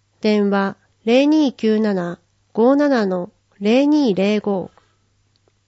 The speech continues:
買い物、洗濯、掃除などの手伝いをする協力会員を派遣します。対象、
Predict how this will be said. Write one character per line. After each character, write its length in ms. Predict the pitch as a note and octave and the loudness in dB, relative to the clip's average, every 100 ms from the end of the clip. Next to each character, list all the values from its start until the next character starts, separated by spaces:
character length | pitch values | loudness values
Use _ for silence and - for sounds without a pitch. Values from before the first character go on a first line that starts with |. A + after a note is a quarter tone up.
| _ _ _ _ _ _ _ _ _ _ _ | _ _ _ _ _ _ _ _ _ _ _
買 220 | A#3+ A#3 | 2 2
い 40 | |
物、 440 | A3+ G#3+ G#3 G3+ G3+ _ _ | 2 0 0 -2 -4 _ _
洗 300 | - B3 A#3 | -2 -2 0
濯、 500 | A3+ A3 - G#3+ - | -2 -6 -4 -4 -6
掃 300 | - - C#4 | -10 -4 -2
除 120 | D#4 D#4+ | 0 0
な 140 | E4+ | 2
ど 100 | C#4 | 2
の 120 | A3+ | 0
手 120 | G3+ | -2
伝 320 | F#3+ A#3 C#4+ B3 | -8 -2 0 2
い 60 | |
を 60 | G#3 | 0
す 180 | - F3+ | -6 -8
る 260 | F3+ F3+ _ _ _ _ | -8 -10 _ _ _ _
協 200 | - C#4+ | -2 0
力 280 | D4+ D#4+ D#4+ | 0 -2 -2
会 260 | D#4+ D4+ C#4+ | 0 0 0
員 200 | C4 C4 | 0 0
を 60 | |
派 200 | D4+ G#3+ | 0 -4
遣 240 | - F#3+ F#3+ | -4 -2 -4
し 160 | - | -6
ま 200 | F3+ F3+ | -8 -8
す。 180 | F#3+ - _ _ _ _ _ _ _ _ _ _ _ _ _ _ | -10 -16 _ _ _ _ _ _ _ _ _ _ _ _ _ _
対 220 | A3+ G#3+ | -2 -2
象、 420 | - G3 G3 G3 | -2 -2 -2 -4